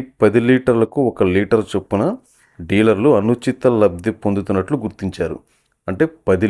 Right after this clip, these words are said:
లీటర్లు గనక డీజిల్ కానీ, పెట్రోల్ కానీ కొట్టించుకుంటే ఒక లీటర్ తేడా వచ్చేలాగా పది లీటర్ల మీద అలా సెట్ చేశారంట. పలు చోట్ల ధరలకు సంబంధించిన బోర్డులు ప్రదర్శించడం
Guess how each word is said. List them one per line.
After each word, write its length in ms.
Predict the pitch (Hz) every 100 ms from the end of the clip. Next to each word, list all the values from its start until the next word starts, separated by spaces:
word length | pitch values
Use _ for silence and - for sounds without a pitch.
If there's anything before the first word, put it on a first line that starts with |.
| 101
లీటర్లు 380 | 113 117 131 127 120
గనక 260 | 117 - 104 104 95 82
డీజిల్ 300 | 101 101 110 110
కానీ, 120 | 110 101
పెట్రోల్ 340 | 95 104 104 101
కానీ 120 | 98 98
కొట్టించుకుంటే 560 | 85 90 - 90 85 160 247 _ _ _ _ _ _
ఒక 120 | - 104
లీటర్ 340 | 98 101 110 -
తేడా 220 | 98 92 85
వచ్చేలాగా 500 | - 80 85 - 57 _ _ _ _
పది 140 | 98 101
లీటర్ల 260 | 101 92 90 85
మీద 120 | 92 - _ _ _
అలా 120 | 95 95
సెట్ 180 | 107 85
చేశారంట. 440 | 98 90 87 - - - _ _ _ _ _ _ _ _ _ _ _ _ _ _ _ _ _ _ _ _ _ -
పలు 160 | 110 110
చోట్ల 300 | - 123 - 110 98 - - _ _ _ 80
ధరలకు 320 | 104 117 123 127
సంబంధించిన 420 | 117 113 107 107 101 80
బోర్డులు 420 | 90 104 98 104 110
ప్రదర్శించడం 640 | 98 101 - 101 95 98